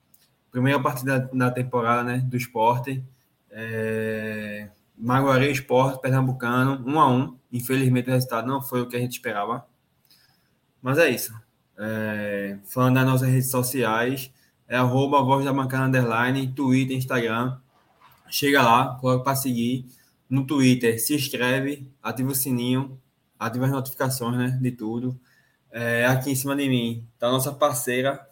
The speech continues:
Foot Fanatics. É só colocar o Q R Code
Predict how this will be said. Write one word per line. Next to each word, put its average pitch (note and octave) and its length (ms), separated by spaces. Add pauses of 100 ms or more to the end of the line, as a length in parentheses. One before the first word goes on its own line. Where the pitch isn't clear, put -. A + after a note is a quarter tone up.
Foot C#3+ 260
Fanatics. B2 600 (600)
É A#2+ 340
só C3 160
colocar D3+ 260
o D3 60
Q D3 100
R C#3+ 180
Code C#3+ 600